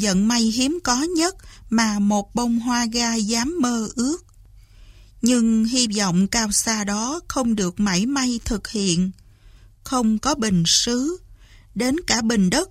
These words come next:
cũng chẳng có. Chẳng có ai hái hoa trong bụi gai để cài vào khuyết áo nữa. Các bông hoa tiếp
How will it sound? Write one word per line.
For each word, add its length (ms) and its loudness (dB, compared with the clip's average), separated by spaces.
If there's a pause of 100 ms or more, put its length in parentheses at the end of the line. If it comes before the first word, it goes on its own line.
(140)
cũng 300 0
chẳng 380 -2
có. 400 -2 (840)
Chẳng 240 0
có 100 -2
ai 340 0
hái 320 -4
hoa 380 -2
trong 200 2
bụi 220 0
gai 400 -2 (340)
để 360 0 (100)
cài 340 0
vào 280 0
khuyết 500 -6
áo 440 -2
nữa. 320 0 (1040)
Các 280 -2
bông 400 2
hoa 440 0
tiếp 140 -2